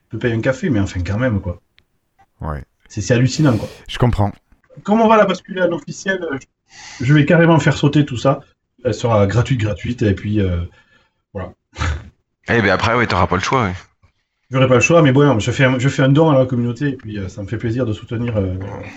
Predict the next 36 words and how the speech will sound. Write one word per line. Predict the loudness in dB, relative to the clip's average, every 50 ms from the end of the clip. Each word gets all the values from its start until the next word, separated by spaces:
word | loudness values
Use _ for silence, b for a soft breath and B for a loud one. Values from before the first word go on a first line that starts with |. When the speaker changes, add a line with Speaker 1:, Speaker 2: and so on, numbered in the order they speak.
| -10 -4 0
Speaker 2:
Et | 2 2 2 2
Speaker 1:
le | -2 -4 -4
W | -4 -2 0 2 2 2
P, | 4 2 2
c'est | 2 0 -2
pas | 0 2
le | 2
truc. | 4 4 4 2 0 -4 -14 B B B B B B B _ _
Speaker 2:
<clears throat> | _ _ _ _ _ _ _ _ -14 -8 -2
Par | -2 0 0
contre, | 2 0 0 0 0 0
question, | 2 2 0 2 0 0 0 0 -2 -4
s-, | -6 -8 -10 -10 -10 -12 -12 -14 -14 _ 0
quand | 2 2 2
ton | 4 2 2
application | 2 2 2 2 2 2 2 2
va | 2 2 4
passer | 4 2 4 4 2
officielle, | 2 2 0 0 2 4 4 4 2 0 B B B B B B B B B B
t'auras | 4 4 6 6
toujours | 4 4 4 6 6 4
la | 4 4
main | 4 4
dessus, | 4 2 2 2 2 2 2 4 4 4 4
Speaker 1:
Oui. | 4 4
Speaker 2:
ou, | 6 6 8 8
euh, | 8
c'est | 6 6 6 4
une | 6 6
autre | 4 4
équipe | 2 2 0 0 0
qui | 2 2
va | 4 4
prendre | 4 4 4 4
le | 4 4
relais ? | 4 4 4 2